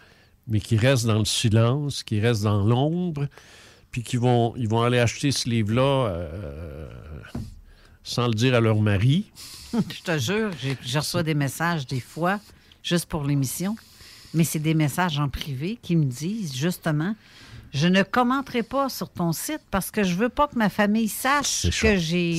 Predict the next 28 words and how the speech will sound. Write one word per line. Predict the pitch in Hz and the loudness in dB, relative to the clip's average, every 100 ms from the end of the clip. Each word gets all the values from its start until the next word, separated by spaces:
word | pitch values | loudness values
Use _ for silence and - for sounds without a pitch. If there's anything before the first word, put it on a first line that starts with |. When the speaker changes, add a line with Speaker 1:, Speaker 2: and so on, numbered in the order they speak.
| 165 | -2
Speaker 1:
C'est | - | -4
ça. | - 151 - | -4 -4 -2
Speaker 2:
j'ai, | 170 160 143 | -2 0 -2
j'écoute | 156 - 220 - | -2 -2 -4 0
ton | 170 | 2
Speaker 1:
C'est | |
ça. | 165 | 4
Speaker 2:
émission. » | 165 147 170 175 - | 2 0 -2 -4 2
Speaker 1:
Toi, | 202 | 0
tu | - - | 0 0
penses | 254 247 - | 2 2 2
que | |
t'en | 233 240 226 226 | 0 2 2 2
as ? | 262 - _ - _ _ _ - - - - - - | 0 -4 _ -20 _ _ _ -20 -20 -20 -20 -20 -6
J'ai | 101 120 | 2 4
eu | 123 139 | 6 4
que | - 220 | 2 2
ça, | - 143 - - | 2 0 -2 -6
toute | 240 - | -4 -2
ma | 180 | 2
vie. | 120 | 2
Speaker 2:
C'est | 123 | 2
fou, | 180 - 311 240 | -2 -4 -6 -4
hein ? | 226 233 - | -4 -6 -2
Speaker 1:
Ouais. | 117 - - - - - - | -2 -2 -12 -20 -20 -20 0
Combien | 180 196 185 247 | 2 4 4 2
de | 214 147 | 2 2
gens, | 117 170 214 | 2 0 0